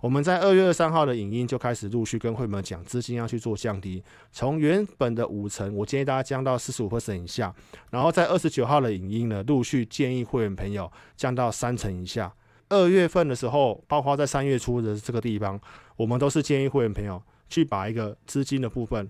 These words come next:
哦，去做一个降低的动作。那或许会有很多的投资朋友在这个时间点就会认为说，那你建议把资金降低，为什么不干脆卖光，然后反手去向下去做放空呢？那如果说你是我的忠实粉丝，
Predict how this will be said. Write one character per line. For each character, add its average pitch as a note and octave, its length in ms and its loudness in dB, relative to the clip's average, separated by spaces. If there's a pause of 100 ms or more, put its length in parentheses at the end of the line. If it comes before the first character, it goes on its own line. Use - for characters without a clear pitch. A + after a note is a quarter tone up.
(120)
哦， G#2 100 -8
去 B2 120 -4
做 A2+ 140 -4
一 G#2+ 40 -4
个 G2+ 80 -6
降 A2+ 260 -4
低 G#2 100 -8
的 G2+ 80 -6
动 F#2 220 -8
作。 F#2 220 -8 (380)
那 F3+ 120 2
或 G#3 160 6
许 - 160 2
会 F#3+ 120 4
有 C#3+ 100 6
很 A#2 120 0
多 C#3+ 140 2
的 C3+ 140 2
投 A#2+ 160 -2
资 C3 120 -4
朋 A#2 140 -4
友 G#2+ 120 -4
在 B2 120 -2
这 B2 100 -4
个 A#2+ 100 0
时 A2 160 -4
间 A#2+ 140 -2
点 G#2+ 140 -2
就 A2 140 -2
会 A#2 60 0
认 B2 100 -2
为 G#2+ 80 -2
说， G#2+ 280 -4 (260)
那 D#3 100 0
你 C#3 120 0
建 D3+ 240 2
议 D3+ 60 0
把 A2+ 160 -2
资 B2+ 140 -4
金 C3 160 -2
降 B2+ 240 0
低， A#2+ 100 -2
为 C3 140 4
什 A2 100 -6
么 G2+ 120 -4
不 B2+ 120 -6
干 A#2+ 180 -4
脆 A#2 180 -2
卖 A#2+ 200 -2
光， G#2+ 320 -4 (320)
然 A2+ 140 -4
后 C#3 240 0 (120)
反 A#2 220 0
手 A#2 240 -2
去 A#2 240 -2
向 G#2+ 300 -4
下 A2 180 -2
去 G#2+ 140 -4
做 G2+ 180 -4
放 G2 220 -4
空 F2+ 220 -10
呢？ F2 160 -12 (460)
那 C#3+ 120 0
如 A3 100 6
果 G3+ 160 6
说 F#3+ 140 6
你 E3+ 100 4
是 F3 160 2
我 B2 200 4
的 G#2 340 -2
忠 C#3 240 0
实 A2 200 -2
粉 F#2+ 200 -2
丝， A2 320 -4